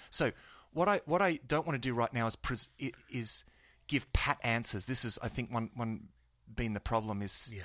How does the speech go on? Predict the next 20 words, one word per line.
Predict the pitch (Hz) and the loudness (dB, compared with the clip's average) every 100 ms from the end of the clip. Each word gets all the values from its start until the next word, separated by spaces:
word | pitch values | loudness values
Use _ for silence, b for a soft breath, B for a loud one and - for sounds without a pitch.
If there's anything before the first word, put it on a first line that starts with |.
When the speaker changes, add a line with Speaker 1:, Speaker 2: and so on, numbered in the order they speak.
| - | -4
Speaker 1:
giving | 135 123 | -2 2
simplistic | 117 - 117 - 170 - 143 - | 4 4 2 0 2 2 2 0
answers | 113 120 - 104 104 - - B B B B B | 0 2 2 0 0 0 -2 B B B B B
to | 135 | -2
really | 123 135 123 | 2 2 2
complex | - - 117 - 98 - | 0 -2 -2 -4 -2 -2
issues. | 107 - 131 190 - - B B B B B B - | 0 0 -2 0 -2 -2 B B B B B B -6
Um, | 113 107 104 101 101 b b b b b b b | -2 0 -2 -4 -8 b b b b b b b
and | 131 | -2
the | 123 | 2
idea | 127 151 147 139 123 | 4 4 2 0 2
that | 123 - | -2 2
I'm | 147 147 | 2 2
a | |
Christian, | - 127 - 113 | 0 0 0 0
therefore | 117 - 117 | -2 -2 -2
I | 107 | 0
vote | 107 - | -2 -2
this | 107 - | -2 0
way, | 107 98 104 | 0 -2 -4